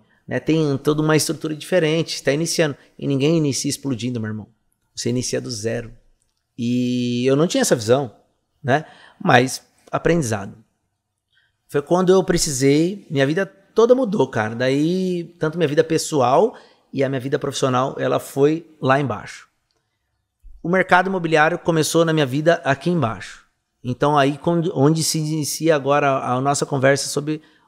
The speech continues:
o mercado e o que o, o mercado imobiliário veio fazer na minha vida.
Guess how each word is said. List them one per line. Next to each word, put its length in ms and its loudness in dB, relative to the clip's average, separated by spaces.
o 100 0
mercado 540 -2
e 60 -8
o 20 -10
que 200 -2
o, 260 4
o 100 -2
mercado 300 4
imobiliário 480 2
veio 140 0
fazer 200 -2
na 80 -2
minha 140 -6
vida. 180 -18